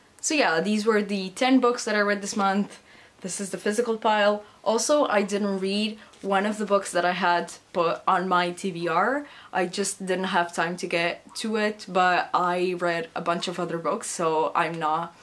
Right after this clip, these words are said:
going to, uh, punish myself because of that. <laughs> So I don't really feel bad. It was an Agatha Christie book.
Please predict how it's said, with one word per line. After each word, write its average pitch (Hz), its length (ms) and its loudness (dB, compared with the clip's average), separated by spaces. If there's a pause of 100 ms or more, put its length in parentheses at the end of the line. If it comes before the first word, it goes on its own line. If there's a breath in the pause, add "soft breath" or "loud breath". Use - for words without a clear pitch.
(380 loud breath)
going 170 260 0
to, 175 540 0 (240)
uh, 170 260 0
punish 175 340 -4
myself 220 340 -6
because 220 320 -4
of - 80 -6
that. 208 260 -4
<laughs> - 20 -20
So - 180 0
I 214 80 2
don't 196 200 2
really 190 200 2
feel 185 180 -4
bad. 175 500 2
It 185 100 2
was 185 440 2
an 196 80 2
Agatha 185 300 -2
Christie 180 360 -4
book. 240 360 2